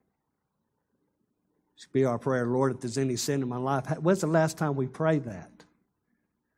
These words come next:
"Lord, if there's anything in my life that would separate me from you," when is the last time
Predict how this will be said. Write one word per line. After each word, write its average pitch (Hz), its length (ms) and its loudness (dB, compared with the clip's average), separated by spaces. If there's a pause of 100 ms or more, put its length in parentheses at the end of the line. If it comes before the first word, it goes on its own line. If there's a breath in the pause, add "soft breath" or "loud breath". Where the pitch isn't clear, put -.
(500)
"Lord, 143 200 6
if 143 120 -2
there's 135 180 0
anything 156 440 2
in 135 100 2
my 139 120 2
life 143 540 2
that 135 140 -4
would 127 100 -6
separate 151 720 2
me 151 240 2
from 139 400 -2
you," 151 280 4
when 151 840 0
is 143 200 -2
the 131 60 -6
last 139 560 -2
time 135 400 -2